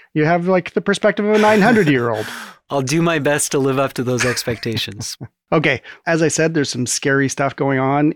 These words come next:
Speaker 1: in the economy and the markets. Let's start with that big picture. How does all that turbulence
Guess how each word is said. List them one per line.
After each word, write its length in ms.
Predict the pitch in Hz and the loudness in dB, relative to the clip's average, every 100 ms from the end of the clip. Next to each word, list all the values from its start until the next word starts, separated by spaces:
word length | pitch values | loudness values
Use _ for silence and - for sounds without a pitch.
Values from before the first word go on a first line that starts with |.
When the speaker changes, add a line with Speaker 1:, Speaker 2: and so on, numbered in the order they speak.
| - | -4
Speaker 1:
in 600 | 135 127 123 120 117 117 | -4 -4 -4 -4 -6 -8
the 120 | 135 | -10
economy 480 | 127 127 127 131 127 - | -10 -4 -4 -4 -6 -8
and 180 | 127 | -8
the 40 | 120 | -4
markets. 440 | 139 - 196 - - - - - | -6 -6 -10 -12 -20 -20 -18 -6
Let's 160 | 220 - | -4 -2
start 340 | - 196 - | 2 2 2
with 220 | 160 135 | -4 -2
that 300 | 147 143 135 _ _ _ _ - | 0 2 0 _ _ _ _ -2
big 200 | 156 156 | 0 0
picture. 640 | - 123 - 127 143 170 - | -4 -6 -4 -4 -4 -6 -8
How 280 | - - 214 | -4 0 2
does 180 | 220 190 | 2 -2
all 340 | - 147 151 147 | -2 2 4 4
that 260 | 135 - | 2 0
turbulence 880 | - 143 139 135 139 131 - - - | -2 0 0 0 0 -2 -4 -6 -8